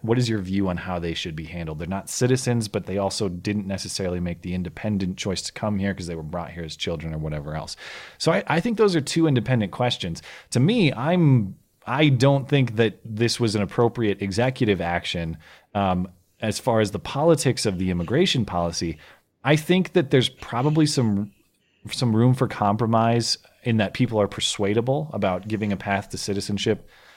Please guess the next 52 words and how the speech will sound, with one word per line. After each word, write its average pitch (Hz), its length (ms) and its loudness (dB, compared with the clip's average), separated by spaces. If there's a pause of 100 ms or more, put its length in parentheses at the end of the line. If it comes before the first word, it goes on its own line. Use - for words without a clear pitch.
(140)
to - 100 -4
people 104 300 0
who 101 100 -2
were 95 140 2
here 95 640 0
through 110 280 2
no 127 160 6
fault 131 260 2
of 131 80 -2
their 139 160 2
own. 151 180 2 (220)
But 139 80 6
I'm 151 80 6
kind 220 220 2
of, 196 200 2 (540)
I'm 156 80 6
not 180 140 6
saying 185 180 6
that's 160 180 6
right 131 220 8
or 120 60 8
wrong 107 400 8
necessarily. 78 720 -2
What 113 140 4
I 120 60 6
am 156 160 6
saying 127 260 4
is 110 180 2
I 110 60 4
think 139 200 2
it's 135 120 2
a 101 40 2
bargaining 92 540 2
chip - 240 0
that 87 160 -4
could 95 220 0
be 87 100 0
used. 92 480 2
Like, 98 260 0 (120)
I 139 200 4
think 165 280 2
that 143 80 4
a 127 40 4
lot 120 140 4
of 113 60 0
people 123 240 0
are 98 60 2
persuadable 110 580 0
about 107 300 0
that 101 200 0
if - 180 -4
you 107 220 -4